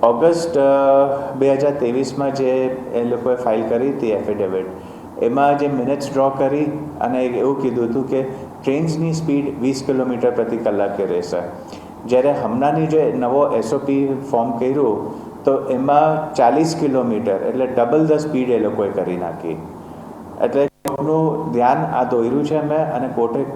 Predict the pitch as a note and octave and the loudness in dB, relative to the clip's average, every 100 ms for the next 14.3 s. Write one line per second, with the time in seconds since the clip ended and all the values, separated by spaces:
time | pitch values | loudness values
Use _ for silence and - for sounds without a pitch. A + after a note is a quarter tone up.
0 | - B2 A#2 A2+ A#2 C#3 C3 F#2 F2+ - | -8 -6 -4 -2 0 0 0 -2 -4 -10
1 | - - - B2 C#3 C#3 C#3+ D3+ B2+ A2+ | -14 -10 -4 -2 2 2 2 0 -2 0
2 | C#3 D3+ D3 C3+ D#3 D3 B2+ C#3 C#3 B2 | 0 2 2 2 0 0 0 2 0 0
3 | B2 C#3 C3 B2+ C3 C#3 B2 G#2+ A#2+ D3+ | -2 0 0 2 0 0 0 2 2 2
4 | C3 G#2+ - - - - - C#3+ C#3 C3+ | 2 -2 -2 -8 -12 -6 0 2 2 2
5 | D#3 D#3 D#3+ E3 D#3 C#3+ B2+ A#2+ A2+ G#2 | 0 2 4 4 2 4 4 2 0 0
6 | G#2 F#2 E2+ E2 F2 D#2 - - - - | 0 -2 -2 -2 -6 -8 -12 -16 -8 -2
7 | C#3 C#3+ D3+ D3+ C3 G2+ A#2 A#2 D3+ E3 | 0 2 4 4 2 0 4 4 6 4
8 | - D#3+ E3 E3+ D#3 C3+ D#3+ E3 D#3+ D#3+ | 2 4 4 4 2 2 2 4 2 4
9 | E3+ E3+ D3+ D3+ C#3+ D#3 D#3+ D3+ E3 D#3+ | 4 4 0 0 0 4 6 6 4 0
10 | E3+ - - - - - - - - D#3 | -6 -8 -12 -16 -18 -18 -16 -10 0 2
11 | G3 - - - C3 C3+ B2+ C#3+ C#3+ C#3+ | 4 0 -4 -4 -2 0 0 2 0 0
12 | B2 C3 B2 F#2+ D2+ - - - - - | 0 2 2 2 0 -6 -10 -14 -16 -6
13 | A#2+ C#3+ C3 C#3 D3+ D#3 C3 G#2+ G2 E2 | 2 2 6 8 8 4 4 2 0 -4
14 | E2 - | -6 -8